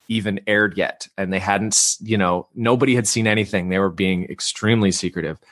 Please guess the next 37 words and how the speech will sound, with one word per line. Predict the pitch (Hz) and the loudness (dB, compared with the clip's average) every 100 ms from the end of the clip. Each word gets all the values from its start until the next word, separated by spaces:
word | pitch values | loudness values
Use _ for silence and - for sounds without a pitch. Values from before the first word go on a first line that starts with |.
| - - - - - | -20 -16 -14 -8 -4
And | 110 | 0
so | 123 | 2
I, | 117 123 - | 4 2 2
it's, | 131 120 | -2 -2
and | - 135 | 0 0
it's | 127 123 | 2 0
very, | 110 139 160 170 | 0 2 2 2
like, | 147 120 - | 2 0 -2
just | 117 - | -2 -2
a | |
general | 98 92 120 127 139 139 135 131 - _ | -2 0 0 2 2 2 0 -2 -12 _
bridge | 120 127 127 | 0 0 2
officer | 123 120 123 - 120 | 0 0 -2 0 0
saying, | 110 117 110 107 107 95 - _ | 0 -2 -2 -4 -6 -12 -20 _
"Bridge | 123 113 | -2 2
officer, | 104 104 107 - 107 101 95 92 - _ _ | 2 0 -2 -2 0 0 -2 -4 -20 _ _
I, | 107 104 | 0 2
s-, | 101 - | 0 -2
I, | 131 143 | 0 2
sir," | 139 - 143 139 135 131 131 | 0 0 2 2 2 2 0
like, | 123 107 - | -2 -2 0
damage | 143 139 135 117 | 0 2 -2 -2
report | 120 117 135 135 131 - | -4 -2 0 0 -2 -6
kind | 143 127 | -2 0
of | 120 | 0
stuff, | - 135 120 - | -2 0 0 -2
you | 117 | -6
know, | 117 113 | -2 0
like, | 113 104 - _ _ - | 0 -4 -6 _ _ -2
I | 147 | 0
guess | 151 170 - | 2 0 2
it, | 165 | 0
I | 147 | 2
imagine | 151 151 147 143 143 | 2 2 2 2 0
it | 139 | 0
would | 139 110 | 0 0
be | 127 123 | 2 2